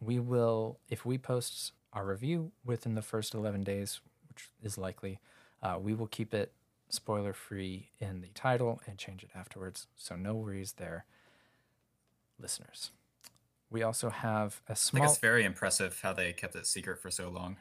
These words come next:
Speaker 1: It really is.
Speaker 2: Just to, yeah. So
Speaker 1: And, and I
Speaker 2: I, I, I, in fact, I ha-, I haven't even, I, I didn't look at the spoilers. Uh, I looked at the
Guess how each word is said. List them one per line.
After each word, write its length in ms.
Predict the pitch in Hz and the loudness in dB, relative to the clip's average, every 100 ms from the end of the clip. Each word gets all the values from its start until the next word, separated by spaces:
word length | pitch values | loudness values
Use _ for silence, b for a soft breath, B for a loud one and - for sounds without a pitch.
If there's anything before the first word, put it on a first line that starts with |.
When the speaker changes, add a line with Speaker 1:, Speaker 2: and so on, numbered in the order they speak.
| - | 4
Speaker 1:
It 120 | 143 | 4
really 260 | 147 175 151 | 6 4 2
is. 440 | 107 87 80 - | 0 0 -2 0
Speaker 2:
Just 220 | 92 - - _ _ | 4 4 2 _ _
to, 200 | - 92 - _ _ - | -6 -6 -8 _ _ -8
yeah. 360 | 95 95 92 90 _ _ - | 0 4 2 0 _ _ -8
So 280 | - 104 - - _ | -6 -4 -8 -14 _
Speaker 1:
And, 280 | 135 117 113 - | 4 4 2 2
and 280 | 120 107 - | 2 2 2
I 380 | 120 143 151 156 | 2 4 4 6
Speaker 2:
I, 80 | 113 | 6
I, 300 | - 117 - | 8 6 6
I, 60 | 117 | 4
in 120 | 113 | 4
fact, 220 | 127 123 | 6 6
I 100 | 117 | 8
ha-, 180 | 131 156 | 6 6
I 100 | 120 | 8
haven't 220 | 131 135 113 | 8 8 6
even, 280 | 104 98 - | 4 0 2
I, 120 | 110 | 4
I 260 | 110 113 113 107 | 6 4 4 0
didn't 260 | 123 110 | 0 0
look 140 | 101 104 | -2 -4
at 100 | - | -4
the 80 | 95 | -4
spoilers. 720 | - 104 95 95 90 - - - | -2 -2 0 -2 2 0 0 0
Uh, 180 | 92 90 | 0 6
I 100 | 113 | 6
looked 180 | 151 196 | 6 4
at 120 | - | 4
the 380 | 123 110 101 | 4 4 2